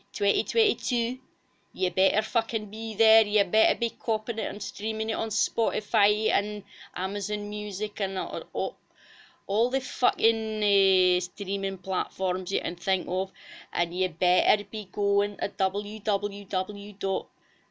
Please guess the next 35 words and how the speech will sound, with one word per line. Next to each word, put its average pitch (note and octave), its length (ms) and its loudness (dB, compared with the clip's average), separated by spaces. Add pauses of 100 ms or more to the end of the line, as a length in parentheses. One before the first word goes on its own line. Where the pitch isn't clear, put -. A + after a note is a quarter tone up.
rebel F3+ 380 0
without G3+ 340 -2
a G3 60 -6
coat - 400 -2 (320)
dot - 200 -2 (100)
bandcamp F#3+ 640 0
dot - 260 -2
com F#3+ 420 0 (960)
and, D#3+ 320 -4
uh, E3 40 0 (100)
and, D3+ 200 -4 (200)
and E3 180 -6
downloading F3+ 640 -2
that - 180 0
shite, F#3+ 420 2
you F#3+ 100 -6
know, E3+ 240 -2 (340)
and, E3 320 -4
and E3 140 -2
if D#3+ 180 -8
you E3+ 80 -4
want F3+ 240 -2
to, - 140 -8
you E3+ 200 -6
know, E3+ 200 -6
donating E3 480 -10
some E3+ 180 -10
money E3 200 -6
for E3+ 260 -6
it, - 100 -6
for - 140 -10
all F3 240 -2
our F3 100 -2 (320)
hard F#3 400 2
work F#3+ 400 0